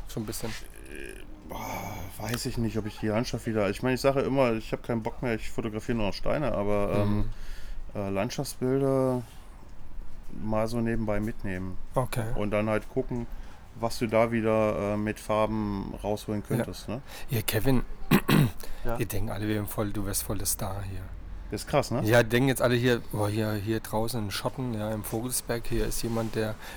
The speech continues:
Speaker 1: wird hier interviewt, hier mit fetten Mikrofonen, die irgendwie bei, wenn der Wind, äh,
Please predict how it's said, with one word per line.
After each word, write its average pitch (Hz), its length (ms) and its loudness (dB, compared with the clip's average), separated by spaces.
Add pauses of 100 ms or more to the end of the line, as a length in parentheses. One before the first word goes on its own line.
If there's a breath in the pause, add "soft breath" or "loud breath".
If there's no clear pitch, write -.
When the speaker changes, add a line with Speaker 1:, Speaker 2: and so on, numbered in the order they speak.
Speaker 1:
wird - 140 -2
hier 117 120 2
interviewt, 110 540 -2
hier 123 100 0
mit 113 300 0
fetten 117 680 0 (380 loud breath)
Mikrofonen, 127 760 2
die 113 220 2
irgendwie 131 220 2
bei, 117 260 6
wenn 113 140 2
der 110 160 2
Wind, 151 260 0
äh, 110 340 -2